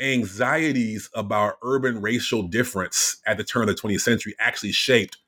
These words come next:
the Chicago school. And so in this project, I explore how urban race relations during the Jim Crow era shaped both the academic study and the policymaking of the modern city, with Chicago school being the dominant force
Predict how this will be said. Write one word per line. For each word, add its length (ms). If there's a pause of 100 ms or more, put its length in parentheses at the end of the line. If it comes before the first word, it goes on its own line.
(300)
the 80
Chicago 480
school. 400 (880)
And 220
so 720
in 100
this 160
project, 580
I 120
explore 520
how 360
urban 340
race 220
relations 560 (400)
during 200
the 60
Jim 240
Crow 320
era 280
shaped 520
both 220
the 200
academic 460
study 500 (400)
and 180
the 60
policymaking 760
of 120
the 60
modern 300
city, 300
with 120
Chicago 280
school 280
being 260
the 80
dominant 480
force 480